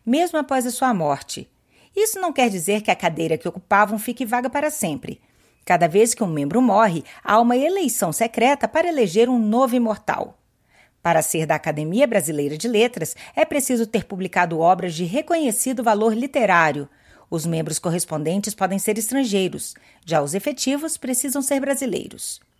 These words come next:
Origem. No fim do século dezenove, um grupo de intelectuais brasileiros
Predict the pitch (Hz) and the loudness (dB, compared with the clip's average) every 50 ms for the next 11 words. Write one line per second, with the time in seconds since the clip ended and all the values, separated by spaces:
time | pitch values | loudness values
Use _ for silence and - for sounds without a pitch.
0 | _ _ _ _ - 349 415 415 254 170 - 131 123 139 - - - _ _ _ | _ _ _ _ -2 0 0 2 2 0 -2 -4 -6 -10 -10 -14 -18 _ _ _
1 | _ _ _ _ _ _ - 403 415 - 453 440 370 262 226 - 202 170 - - | _ _ _ _ _ _ -6 -4 -4 -2 -4 -2 -2 -2 0 2 0 0 0 -2
2 | 147 139 - 151 175 180 160 160 180 196 185 147 131 139 - - - - _ - | -6 -6 -4 -2 -2 -2 0 2 4 4 4 2 0 -4 -12 -14 -20 -12 _ -2
3 | 254 302 311 262 185 196 240 240 240 226 175 208 254 254 262 226 196 170 - - | 0 0 2 2 2 2 0 0 -2 -2 -2 0 0 2 0 0 -2 -2 -4 -2
4 | 165 151 147 143 156 190 208 208 254 254 208 180 190 202 202 196 - | -2 0 0 0 0 0 0 0 0 -2 0 0 0 0 0 -4 -8